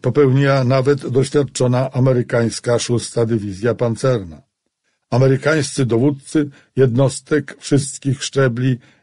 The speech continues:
nie raportowali wystarczająco dokładnie zajmowanych pozycji, przez co zapanował chaos. Jeden ze sztabowców w kwaterze dywizji żalił się.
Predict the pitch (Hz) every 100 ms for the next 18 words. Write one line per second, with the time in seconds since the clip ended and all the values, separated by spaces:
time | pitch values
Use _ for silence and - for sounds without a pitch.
0 | - 131 165 151 147 143 135 139 156 147
1 | 127 117 - 135 123 135 139 147 143 143
2 | 139 120 135 143 147 160 123 90 98 92
3 | _ _ - 120 127 120 117 123 117 107
4 | - 110 110 95 - 123 120 - _ _
5 | 156 139 - 156 - 139 131 143 147 147
6 | 147 143 - 110 92 78 - _ _ _
7 | _ - 127 117 123 110 113 104 - 110
8 | 135 127 139 131 - - _ _ _ -
9 | 135 147 127 135 127 123 139 135 123 139
10 | - _ - 131 123 92 73 - -